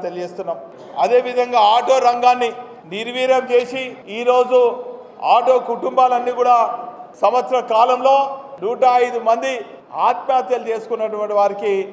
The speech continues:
మరి ఆ కుటుంబాలకు అండగా ఉండాలి. మరి ఇంకా నిర్వీర్యం కాకుండా తెలంగాణ రాష్ట్రంలో ఉన్నటువంటి ఆటో కార్మికులకు వారి హక్కుల సాధన కోసము చర్చించుకుంటానికే ఈ సమావేశం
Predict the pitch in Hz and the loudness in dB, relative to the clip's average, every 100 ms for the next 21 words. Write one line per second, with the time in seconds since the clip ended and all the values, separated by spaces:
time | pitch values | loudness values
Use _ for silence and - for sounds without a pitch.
0 | - - 180 190 196 185 - - 180 190 | -14 -14 -8 -4 -4 -6 -12 -4 -2 0
1 | 190 170 - 262 262 240 240 220 - - | -4 -4 2 4 4 2 0 -4 -8 -16
2 | - - 170 254 254 247 233 247 233 226 | -18 -14 -2 2 4 2 4 2 4 0
3 | 208 208 - - 185 214 226 220 - 180 | -2 -8 -16 -10 -4 -2 -2 -4 -12 -16
4 | 208 269 240 226 247 254 262 262 240 240 | 0 2 2 -2 -6 -4 0 0 4 2
5 | 247 247 254 240 196 - - - - 202 | 2 0 2 2 2 -4 -12 -14 -6 -2
6 | 262 262 262 254 240 240 247 262 254 247 | 0 2 2 4 2 2 2 0 -2 -2
7 | 247 247 247 233 226 247 254 247 240 240 | -2 -2 0 2 4 2 0 2 0 0
8 | 233 240 233 214 - - 170 214 220 202 | -2 -2 -2 -4 -12 -14 0 2 4 2
9 | - 262 262 247 226 254 254 240 247 240 | 0 0 0 2 2 2 0 0 0 2
10 | 254 254 233 - - - 202 208 247 - | 0 0 -2 -4 -12 -8 -8 -8 -14 -10
11 | 247 226 226 226 226 220 208 - - - | -6 0 0 0 -2 -2 -4 -10 -18 -14
12 | 190 214 208 208 185 233 226 214 226 | -10 -8 -8 -2 0 2 0 -2 -4